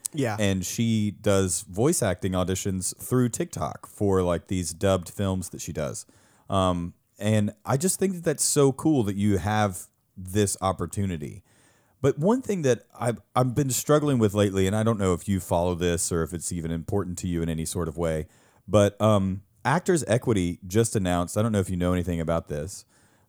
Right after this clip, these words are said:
Speaker 2: uh, but Actors Equity, the, the Actors Union, just announced that they are doing, basically, like, if you have ever been in a professional show anywhere,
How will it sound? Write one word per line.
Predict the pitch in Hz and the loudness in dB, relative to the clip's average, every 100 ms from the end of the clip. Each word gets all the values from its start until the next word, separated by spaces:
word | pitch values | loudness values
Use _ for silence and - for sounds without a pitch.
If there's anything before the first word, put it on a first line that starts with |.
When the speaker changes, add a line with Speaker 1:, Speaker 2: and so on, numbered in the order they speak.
| - | 0
Speaker 2:
uh, | 101 95 | 2 4
but | 107 - | 2 0
Actors | 131 - 127 | -2 0 0
Equity, | 120 110 101 | 0 2 0
the, | 95 92 92 | 2 2 2
the | 98 101 | 2 2
Actors | 113 120 107 92 | 2 0 -2 0
Union, | 90 87 87 87 - _ _ _ _ _ _ - | 0 0 -2 -4 -10 _ _ _ _ _ _ -10
just | 107 139 156 | 0 0 2
announced | 143 95 95 - | 2 2 0 -2
that | 104 92 | -4 0
they | 107 117 | 2 4
are | 123 | 4
doing, | 104 92 98 98 95 90 87 _ 95 | 2 2 2 4 2 0 -6 _ -4
basically, | 104 139 - 160 123 | 0 2 2 0 2
like, | 101 87 - | 2 0 -2
if | - | -8
you | 165 247 | -2 0
have | 92 - - | -2 -6 -2
ever | 113 117 120 | 2 4 2
been | 110 98 85 64 - - | 2 2 0 -4 -12 -4
in | 98 - | -2 0
a | 95 | 0
professional | 95 92 107 101 - 95 | 0 -2 0 -2 -2 -4
show | - 92 80 - _ - | 0 0 0 -4 _ -6
anywhere, | 143 120 110 82 73 67 76 | 0 2 2 2 -2 -4 -8